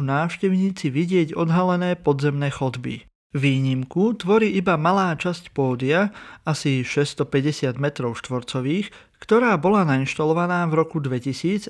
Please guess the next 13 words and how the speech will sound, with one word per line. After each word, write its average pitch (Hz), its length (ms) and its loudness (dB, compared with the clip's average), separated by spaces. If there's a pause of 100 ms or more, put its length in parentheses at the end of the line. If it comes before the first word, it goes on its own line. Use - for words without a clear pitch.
(140)
a 156 80 2
v - 120 -4
tom 180 200 2
roku 160 320 2
prvýkrát 175 720 0
aj 202 320 -2
použitá 170 720 0
na 156 160 0
predstavenie 143 920 0
Oidipus 156 560 2
Rex 180 440 -2
od 160 240 -2
Sofokla. - 640 -8